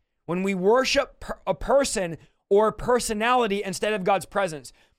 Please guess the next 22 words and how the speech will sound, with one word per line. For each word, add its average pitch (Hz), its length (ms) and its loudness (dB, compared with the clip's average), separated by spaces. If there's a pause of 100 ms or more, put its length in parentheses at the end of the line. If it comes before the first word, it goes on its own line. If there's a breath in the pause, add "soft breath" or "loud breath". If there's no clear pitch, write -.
(220)
You 202 100 -2
know, 285 160 4
God 240 300 2
never 277 520 2
intended 269 440 -2
there 233 120 2
to 214 80 0
be 196 120 -8
kings 214 340 -6
or 190 100 -4
leaders 185 360 -4
in 170 80 -8
his 160 120 -8
church, - 380 -8
in, 175 160 -2
in 185 160 -4
Israel. 151 460 -6 (640)
He 220 160 0
gave 240 360 0
them 269 140 0
a 233 80 -2
king 226 580 -2